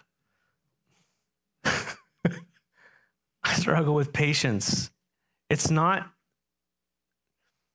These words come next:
you know, I sit there and go, "Well, you know, we make excuses for it." The problem is I'm just fleshy. I'm not filled with the Spirit when I'm like that.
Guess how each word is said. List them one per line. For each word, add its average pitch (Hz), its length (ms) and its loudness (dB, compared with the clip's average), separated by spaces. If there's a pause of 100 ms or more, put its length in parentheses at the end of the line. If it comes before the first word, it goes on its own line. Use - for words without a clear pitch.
(1800)
you 143 100 2
know, 139 80 0
I 131 60 2
sit 156 200 0
there 151 160 4
and 135 120 2
go, 120 320 0
"Well, - 180 -4 (300)
you 139 140 0
know, 131 100 2
we 143 100 2
make 175 160 2
excuses 160 680 0
for 113 220 0
it." - 60 -2
The 127 80 -2
problem 190 280 0
is 120 100 0
I'm 123 120 0
just 165 200 0
fleshy. 127 600 -2 (1040)
I'm 156 60 4
not 175 200 2
filled 165 180 2
with 165 120 -2
the 160 80 2
Spirit 160 580 0 (1600)
when 151 120 2
I'm 143 140 2
like 131 240 0
that. 110 320 0